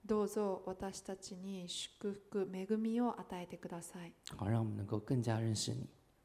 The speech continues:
Speaker 1: 私たちがよりあなたを知っていくことができますように。
Speaker 2: 这样祷告，奉耶稣基督圣名。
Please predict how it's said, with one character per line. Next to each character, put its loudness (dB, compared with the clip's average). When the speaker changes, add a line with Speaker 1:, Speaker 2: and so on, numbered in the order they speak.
Speaker 1:
私 -2
た -2
ち -4
が -2
よ 0
り 2
あ -2
な 0
た -2
を 0
知 -4
っ -4
て 0
い 2
く -16
こ -2
と -2
が -2
で -8
き -14
ま -10
す -12
よ -10
う -10
に。 -14
Speaker 2:
这 -2
样 4
祷 -2
告， 4
奉 4
耶 4
稣 -2
基 -6
督 -4
圣 -2
名。 -2